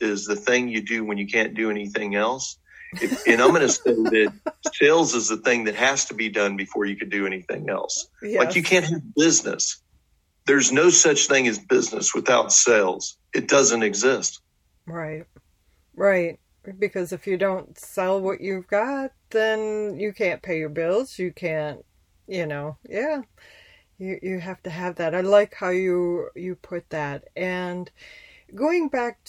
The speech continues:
Speaker 2: to the football reference, and I'm not,
Speaker 1: Yeah.
Speaker 2: I mean, I get the gist of, of football and running down the field and, and so forth. But, you know, when you said that, it's,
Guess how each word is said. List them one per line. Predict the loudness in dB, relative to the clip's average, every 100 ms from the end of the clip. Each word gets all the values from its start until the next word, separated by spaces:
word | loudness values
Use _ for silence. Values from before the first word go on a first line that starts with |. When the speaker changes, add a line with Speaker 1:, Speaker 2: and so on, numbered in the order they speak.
| -4
Speaker 2:
to | 0 0
the | 0 -4
football | -2 -4 -2 -2 0 0
reference, | -2 -2 -6 -8 -8 -12
and | -10 -6
I'm | -6 -4
not, | -4 4 6
Speaker 1:
Yeah. | 6 2 -2
Speaker 2:
I | 0
mean, | 2 2
I | 4 2
get | 0 -2 4
the | 4 4
gist | 4 2 2 -4 -16 -2
of, | 0 0
of | 2 2 2 -4 0
football | 0 0 -2 0
and | -2 -2
running | -2 -2 -4 -2
down | -2 -2
the | -6
field | -4 -2 0 0
and, | -4 -8 -8
and | -8 -6
so | -6 -6
forth. | -4 -4 -4 _ -6
But, | -4 -4 -8 -20 -20 -20 -6
you | 0
know, | 4 4
when | 4
you | 2 -2
said | -6 -6 0 0 0 -6
that, | -2 -2 -4 -10 _
it's, | -4 -4 -6 -20 -20 -20